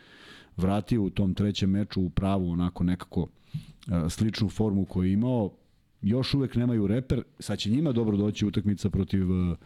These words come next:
C D Vita Olimpije, koja je opet imala pa vremena da se spremi, tako da je, s-, k-, k-, kad bi ja posmatrao sa nivoa regularnosti, ovo je sve naopak, ovo nema nikakav smisao. Ali šta je, tu je,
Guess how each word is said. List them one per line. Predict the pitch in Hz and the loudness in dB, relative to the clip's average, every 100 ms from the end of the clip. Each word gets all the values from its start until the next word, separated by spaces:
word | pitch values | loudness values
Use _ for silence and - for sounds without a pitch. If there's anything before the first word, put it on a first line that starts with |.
| - - - - - - - - - - - - | -20 -20 -20 -20 -20 -20 -20 -20 -20 -20 -20 -14
C | - 110 | -2 0
D | |
Vita | 117 120 110 | 2 0 0
Olimpije, | 110 113 156 156 | 2 0 0 -2
koja | - 104 | -2 0
je | 98 | 2
opet | 147 160 - | 0 -2 0
imala | 156 151 127 | 0 0 0
pa | 139 | 0
vremena | 131 143 135 | 0 2 2
da | 120 | 0
se | - | -2
spremi, | 104 - 127 135 117 | -4 0 2 2 0
tako | 120 - | -2 -2
da | 135 | -2
je, | 123 | -2
s-, | - - | -4 -16
k-, | - 101 | -14 -4
k-, | 123 110 | -4 0
kad | 117 | 0
bi | 113 | 2
ja | 139 | 0
posmatrao | - 117 131 131 139 123 | -2 -2 -2 0 -2 -2
sa | - 117 | -2 0
nivoa | 113 120 127 | 2 2 0
regularnosti, | 117 107 110 120 123 - | 2 2 2 0 0 0
ovo | 117 | -2
je | |
sve | - 117 | 0 0
naopak, | 101 76 - - | 0 -4 -10 -6
ovo | 85 90 92 | -2 0 2
nema | 95 95 | 2 2
nikakav | 98 - 101 | 0 -2 -2
smisao. | 117 113 - - | 0 -2 -6 -10
Ali | - 98 110 110 104 120 | -2 0 2 0 -2 -6
šta | - 113 | -4 -2
je, | 104 | -2
tu | - 113 | 0 0
je, | 127 120 110 | 0 0 -2